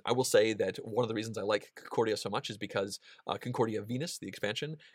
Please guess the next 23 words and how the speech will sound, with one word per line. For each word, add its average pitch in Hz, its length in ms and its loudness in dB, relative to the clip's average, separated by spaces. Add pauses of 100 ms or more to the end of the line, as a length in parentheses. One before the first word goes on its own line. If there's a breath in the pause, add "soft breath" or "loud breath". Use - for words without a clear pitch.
(120)
is 107 320 -4
super - 500 2
cool 104 380 -6
with, 95 200 -6
uh, 92 120 4
playing 104 500 -2
with, 101 220 -4
um, 87 240 -8
teams 131 240 -4
versus 110 260 -6
teams, 107 380 -8 (260 loud breath)
but - 100 -4
even 240 140 0
just - 260 0
the 120 140 -4
base 160 240 -4
game, 113 260 -2
I 92 60 -8
think 151 240 -4 (420 loud breath)
there's 139 140 2
just 208 140 2
something 233 200 -2
so 147 280 6